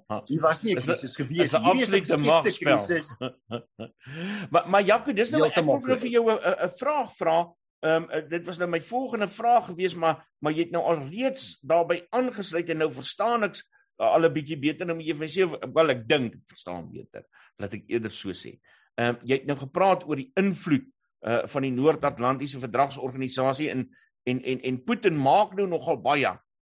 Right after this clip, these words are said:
Speaker 1: van hierdie navo ding. Hy wil nou keer dat Oekraïne by, by navo, eh, eh, inkom. En is dit wat jy nou gesê het die rede waarom hy dit wil keer, om daai, om die weste se invloed tot op sy grens, eh, eh,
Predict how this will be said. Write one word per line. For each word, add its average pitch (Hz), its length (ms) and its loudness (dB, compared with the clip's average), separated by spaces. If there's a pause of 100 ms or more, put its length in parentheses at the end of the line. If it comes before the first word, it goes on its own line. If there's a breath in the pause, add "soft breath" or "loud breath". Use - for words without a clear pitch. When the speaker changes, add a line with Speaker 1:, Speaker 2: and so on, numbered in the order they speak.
(120)
Speaker 1:
van 143 120 -4
hierdie 143 280 -2
navo 147 420 2
ding. 160 360 -2 (180 soft breath)
Hy 143 160 4
wil 170 140 2
nou 147 200 0
keer 220 340 0
dat 147 220 -6
Oekraïne 143 540 0
by, 131 340 -2
by 131 140 -2
navo, 143 560 2 (260)
eh, 113 220 2 (140)
eh, 127 160 4 (140)
inkom. 151 580 0 (320)
En 156 180 0
is 160 220 -4
dit 185 260 4
wat 180 180 0
jy 175 140 4
nou 160 300 4
gesê 165 440 -6
het 151 80 -4
die 143 180 -2
rede 139 560 0 (460)
waarom 147 520 4
hy 143 100 2
dit 135 200 -4
wil 131 120 -6
keer, 151 300 4
om 117 120 0
daai, 127 300 6 (320 soft breath)
om 131 100 -2
die 143 160 0
weste 151 360 -2
se - 240 -6
invloed 196 460 2 (220)
tot 160 180 0
op 151 120 -8
sy 151 180 -2
grens, 175 640 0 (300)
eh, 127 140 0
eh, 98 540 2